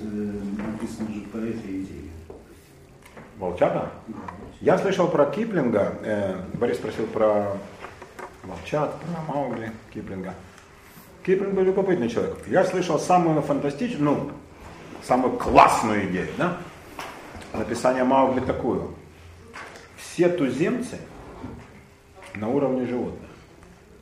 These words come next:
Speaker 2: Любой из них может жить в джунглях. Они не отличаются по уровню от волков,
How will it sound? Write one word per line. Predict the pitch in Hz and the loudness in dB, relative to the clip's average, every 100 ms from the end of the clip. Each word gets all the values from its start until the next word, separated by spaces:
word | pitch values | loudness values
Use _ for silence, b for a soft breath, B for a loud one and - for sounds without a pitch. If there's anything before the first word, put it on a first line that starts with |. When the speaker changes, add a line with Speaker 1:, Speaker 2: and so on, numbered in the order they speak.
| - - - - | -20 -20 -20 -8
Speaker 2:
Любой | 113 123 156 147 | -2 2 6 6
из | 117 | 4
них | 160 117 | 0 -2
может | 110 110 | -2 -2
жить | 117 104 | -2 -4
в | |
джунглях. | 101 85 78 - - - - - - - - - - - | -6 -6 -8 -12 -18 -20 -20 -20 -20 -20 -20 -20 -20 -10
Они | 120 | -2
не | 143 147 | 0 0
отличаются | 143 139 151 117 - - | 0 -2 2 2 2 -2
по | 107 | -2
уровню | 147 120 98 | -2 -2 -4
от | 92 104 | -6 -4
волков, | 98 - 123 | -4 -4 -4